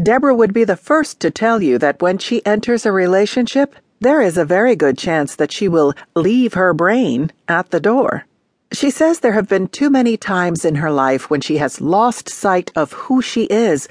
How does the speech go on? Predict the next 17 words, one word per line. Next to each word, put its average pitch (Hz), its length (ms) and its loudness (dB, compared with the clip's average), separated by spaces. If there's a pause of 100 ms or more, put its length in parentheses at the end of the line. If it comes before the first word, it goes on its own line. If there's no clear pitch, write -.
(240)
and 220 180 0
what 247 200 0
she 233 140 -2
wants. 240 600 -2 (460)
Like 190 260 0
many 180 260 0
other 160 240 2
women, 123 380 -2 (180)
Deborah 247 360 2
has 240 260 -2
learned 160 440 -2
that 139 320 -4 (440)
a 170 80 0
woman 269 440 2
can 190 320 -4
be 190 200 -2 (140)
brilliant 233 580 0